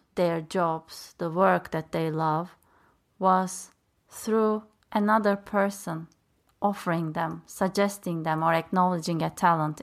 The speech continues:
in them. That, I think, is related with curiosity. You stay curious about your process and also about the people around you.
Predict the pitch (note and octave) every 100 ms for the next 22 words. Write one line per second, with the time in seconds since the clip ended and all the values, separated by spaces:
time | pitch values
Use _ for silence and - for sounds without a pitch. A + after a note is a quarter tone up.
0 | _ F3 D#3+ D#3 D3+ D#3 _ _ _ _
1 | _ _ _ _ _ _ - B3+ B3+ A#3+
2 | A#3 C4 B3+ B3+ - G#3+ G#3 G3 G#3 G#3+
3 | G#3+ G#3+ G3 F#3+ - - F#3+ F#3 F#3 F3+
4 | F3 - E3 E3 _ _ _ _ _ _
5 | A#3 A3+ - B3 A#3+ - A#3 A#3 G3+ F3
6 | F#3 E3 E3+ E3 F3 E3 D#3 - G3 F#3+
7 | - G#3+ C4 C#4 - _ _ - _ -
8 | F#3+ G#3+ G#3+ A3+ F#3+ F#3 F#3+ F#3+ F#3 -
9 | G#3 G3+ F#3+ F3+ E3+ F3+ F#3+ F3+ E3+ E3
10 | D#3+